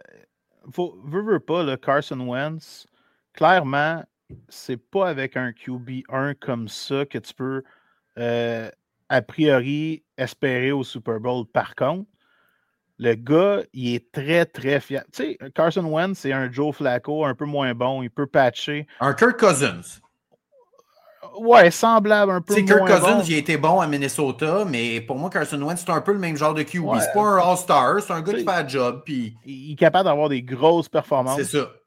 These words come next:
Speaker 1: Il est capable d'avoir des matchs complètement offset. Mais par contre, selon moi, pour l'instant, tu me demandes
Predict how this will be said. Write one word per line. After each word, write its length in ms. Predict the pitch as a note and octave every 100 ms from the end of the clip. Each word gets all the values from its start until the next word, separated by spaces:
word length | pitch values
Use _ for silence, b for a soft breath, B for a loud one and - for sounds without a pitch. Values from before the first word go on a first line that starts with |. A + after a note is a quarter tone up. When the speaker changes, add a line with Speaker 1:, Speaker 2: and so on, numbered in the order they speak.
| _
Speaker 1:
Il 60 | C3
est 40 |
capable 300 | B2 C3+ D#3+ D#3+
d'avoir 200 | C#3+ C#3+
des 120 | C3
matchs 220 | C#3 C#3+
complètement 720 | C#3+ C3 B2+ C3+ C#3 C#3 C3+ - _ _ _ _ -
offset. 520 | C3+ - - B2 C#3+ - _ _ _ _ _ _ _
Mais 200 | B2+ B2
par 200 | A#2+ C#3
contre, 380 | C3+ D3 C#3+ -
selon 340 | - D#3 C3+
moi, 180 | A#2+ D3
pour 140 | C3 A#2
l'instant, 540 | A2+ - C#3+ D#3 D3+ - _ _
tu 80 | C3+
me 60 | B2
demandes 400 | B2+ C#3 D3